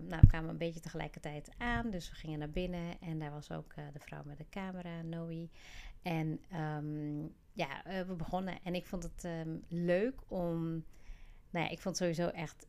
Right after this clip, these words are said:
sowieso de hele dag leuk. Maar, eh, ik ga eventjes vertellen hoe het in het begin voor me was. Nou, ik ben, ehm, nou ja, altijd even iemand die eerst observeert en, hè, ook een beetje kijkt hoe het gaat. En ik wil eigenlijk gewoon, ja, goed mijn best doen. Ik wil, ik wil dienen. Ik wil,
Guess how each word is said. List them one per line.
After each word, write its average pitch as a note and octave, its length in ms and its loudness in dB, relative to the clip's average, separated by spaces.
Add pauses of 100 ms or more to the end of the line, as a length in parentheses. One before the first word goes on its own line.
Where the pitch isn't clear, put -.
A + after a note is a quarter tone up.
sowieso D#3 460 0
de D#3+ 80 -6
hele D#3+ 220 -2
dag D#3+ 200 -6
leuk. G3+ 280 -6
Maar, D#3 360 -4 (180)
eh, D3+ 260 -6
ik F3 120 -12
ga - 140 -10
eventjes E3+ 340 -4
vertellen D#3+ 260 -4
hoe D#3 100 0
het E3 80 -4
in F#3 60 -6
het E3 100 0
begin F#3+ 280 -2
voor G3 140 -6
me F#3+ 60 -4
was. F#3+ 220 -2
Nou, - 160 -6
ik D#3+ 180 -8
ben, D3 220 -2 (460)
ehm, D3+ 280 0
nou D#3+ 140 -6
ja, - 120 -8
altijd E3 220 -6
even F3 320 -6
iemand E3+ 240 -4
die D#3 120 -6
eerst F3 200 -10
observeert A3 760 -2
en, D#3 160 -4
hè, F3+ 220 -4 (100)
ook F3 160 -12
een D#3+ 80 -8
beetje D#3+ 240 -6
kijkt D#3+ 260 -4
hoe F3 80 -4
het - 100 -6
gaat. G#3 440 -2
En D3 180 -4
ik D#3+ 140 -8
wil E3+ 140 0
eigenlijk D#3+ 320 -4
gewoon, D3 420 -4 (380)
ja, G3 80 -2
goed - 220 0
mijn E3 120 0
best F#3+ 220 4
doen. A3 180 -2
Ik F3+ 120 -6
wil, D#3 360 -2
ik F3+ 140 -6
wil D#3+ 140 0
dienen. F#3 360 0
Ik E3+ 160 -8
wil, D3+ 280 -2